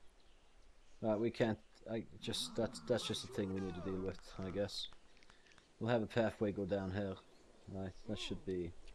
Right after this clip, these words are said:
That should work out. We can remove the paths there, maybe.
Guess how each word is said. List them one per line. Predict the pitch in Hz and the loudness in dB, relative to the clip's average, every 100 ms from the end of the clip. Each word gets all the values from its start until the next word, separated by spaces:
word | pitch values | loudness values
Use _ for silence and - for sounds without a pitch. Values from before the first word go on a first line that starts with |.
| - - - - - - | -12 -12 -12 -14 -16 -8
That | 110 | -6
should | - 90 | -4 -2
work | 92 90 - | -2 -2 0
out. | 95 92 - - - - - - - | 0 -2 -8 -16 -16 -12 -10 -10 -6
We | 110 | -2
can | 95 101 | 0 2
remove | 101 104 98 | 2 2 2
the | 92 - - | -2 -6 -2
paths | 104 101 - - | 2 2 0 -2
there, | 107 107 101 | 0 2 2
maybe. | 95 95 95 98 | 2 -2 0 -2